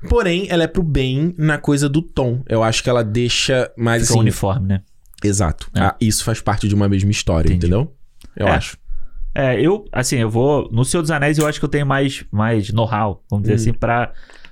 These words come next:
Speaker 2: pra pe-, pegar essa, essa diferença. O
Speaker 1: Claro.
Speaker 2: do Smaug eu vou lembrar,
Speaker 1: Mas eu
Speaker 2: porque
Speaker 1: quero, eu quero saber a tua percepção das
Speaker 2: porque
Speaker 1: coisas
Speaker 2: o,
Speaker 1: também, pô.
Speaker 2: o do Smaug, eu, eu lembro muito mais do Smaug,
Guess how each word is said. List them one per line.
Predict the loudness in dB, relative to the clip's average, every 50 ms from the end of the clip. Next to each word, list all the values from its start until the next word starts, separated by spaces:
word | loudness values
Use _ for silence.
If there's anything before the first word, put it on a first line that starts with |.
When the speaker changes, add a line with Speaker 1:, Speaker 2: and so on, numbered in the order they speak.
| -10 -4
Speaker 2:
pra | -2 -2 -2 -2
pe-, | -4 -4 -2 -2 -2 -2 -2 -6 -8 -8
pegar | -6 -4 -2 0 0 0 2
essa, | 0 0 0 0 0
essa | 0 2 0 0 2 0 0
diferença. | 0 0 0 0 2 2 2 0 -2 -6 -10 -14 -16
O | -2
Speaker 1:
Claro. | 0 2 4 4
Speaker 2:
do | 4
Smaug | 4 2 2 2 2 2 2 0
eu | 0 0
vou | 0 0
lembrar, | 2 2 0 0 0 -2 0 0
Speaker 1:
Mas | 0 2 2
eu | 2 2
Speaker 2:
porque | 2 2 2
Speaker 1:
quero, | 2 2
eu | 2 2
quero | 2 2 2 2
saber | 2 0 2 2 4
a | 4
tua | 2 2 2
percepção | 0 0 0 0 0 0 2 2
das | 2 4
Speaker 2:
porque | 4 4 4
Speaker 1:
coisas | 4 4
Speaker 2:
o, | 4
Speaker 1:
também, | 4 2 2 0 0
pô. | 2 4 4
Speaker 2:
o | 4
do | 4 2
Smaug, | 2 2 2 2 2 2 2 0 0 -2 -4 -4 -2 -2
eu, | 0 0 2 2 2 2 4 4 4 4 4 4 4 4 2 0 -2 -6 _ -18 -8 -2 0
eu | 0 2
lembro | 0 0 0 0 0 2
muito | 2 2 2 2 0
mais | 0 0 0 0
do | 0 0
Smaug, | 0 2 0 0 0 -2